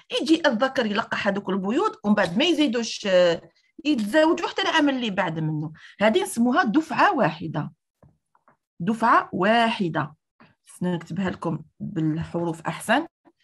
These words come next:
دفعة واحدة. وعندي استراتيجية واحدة أخرى في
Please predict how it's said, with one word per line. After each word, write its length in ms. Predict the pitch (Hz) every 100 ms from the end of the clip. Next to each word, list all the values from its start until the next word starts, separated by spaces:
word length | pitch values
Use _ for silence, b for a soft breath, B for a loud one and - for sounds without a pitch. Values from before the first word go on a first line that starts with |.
| _ _ _
دفعة 520 | 165 269 285 220 359
واحدة. 580 | 262 190 - 170 165 165 - _ _ _ _ - B B B B _
وعندي 760 | 180 214 466 440 269 330 494 - _ _ _ _ - _ _ _
استراتيجية 760 | 226 - 226 220 220 196 226 208
واحدة 300 | 202 202 208
أخرى 180 | 160 170
في 160 | -